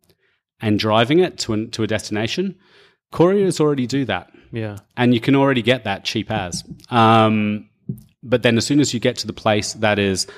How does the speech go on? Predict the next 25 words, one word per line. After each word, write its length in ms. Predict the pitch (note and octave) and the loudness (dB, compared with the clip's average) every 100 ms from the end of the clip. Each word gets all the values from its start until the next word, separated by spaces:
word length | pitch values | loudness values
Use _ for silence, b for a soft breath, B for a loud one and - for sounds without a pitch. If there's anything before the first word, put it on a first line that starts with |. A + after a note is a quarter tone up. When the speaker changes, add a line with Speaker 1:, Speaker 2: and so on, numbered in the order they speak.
| B | B
Speaker 1:
up 120 | - G2+ | -10 -8
a 40 | |
flight 260 | - G#2 F#2 | -2 0 0
of 100 | - | -2
stairs, 520 | A#2+ A2+ F#2+ A#2 - _ _ B B B _ | 0 0 -2 -6 -10 _ _ B B B _
uh, 400 | F#2+ F#2 F#2 F2+ F2+ | -2 0 0 -4 -2
and 160 | F#2+ | -2
it's 120 | F2 | -2
just 180 | - G2+ | -4 -2
one 180 | G2 F2+ | -2 0
guy 440 | F2+ G2 A#2 A#2+ | 2 2 2 -2
or 400 | F#2 F#2 F2 F2 | -4 -4 -4 -4
the 200 | F2 F#2+ - | -6 -8 -6
person 240 | G#2 G2 E2+ | -4 -4 -4
can't 180 | F2+ | -6
help 400 | E2+ G#2+ C3+ - | -2 -2 -2 -6
or 160 | F2 E2+ - - | -12 -12 -16 -14
Speaker 2:
Yeah. 300 | B2 A2 G#2+ G#2 - _ _ - | -4 -4 -4 -8 -18 _ _ -20
So 100 | - | -2
you 120 | D3 C#3 | 0 2
think 100 | D3 | 2
there's 120 | C3+ | 2
a 60 | B2 | 2
lot 180 | A#2+ A#2 | 2 0
of 320 | G#2+ G#2+ | -2 -8